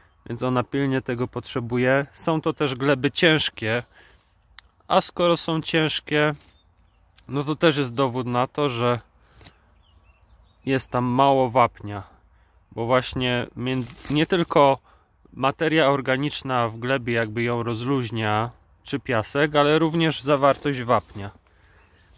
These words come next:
I co, skąd to mam, co tutaj jest i co to jest w ogóle?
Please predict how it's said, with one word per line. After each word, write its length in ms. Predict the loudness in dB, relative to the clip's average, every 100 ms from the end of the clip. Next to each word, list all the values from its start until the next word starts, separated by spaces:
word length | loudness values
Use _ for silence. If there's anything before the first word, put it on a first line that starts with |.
| _ -20 -20 _ -20 _ -20 _ -20 -18 -18 -20 -20 -20 -20 -20 _ _ -20 -20 -20 -20 -6
I 280 | 0 2 2 -4 -20 _ _ _ _ -14
co, 440 | 0 4 6 2 -6 -20
skąd 440 | -12 -4 -4 -4
to 180 | -6 0
mam, 380 | 4 4 4 -2 _ _ _ -20 -20 -20 -20 -20 -20 -8
co 160 | -8
tutaj 380 | -6 -6 0 2
jest 260 | 2 0 -6
i 100 | -4
co 160 | -4
to 140 | 2 2
jest 280 | 4 2
w 100 | -2
ogóle? 420 | -6 -2 -2 -2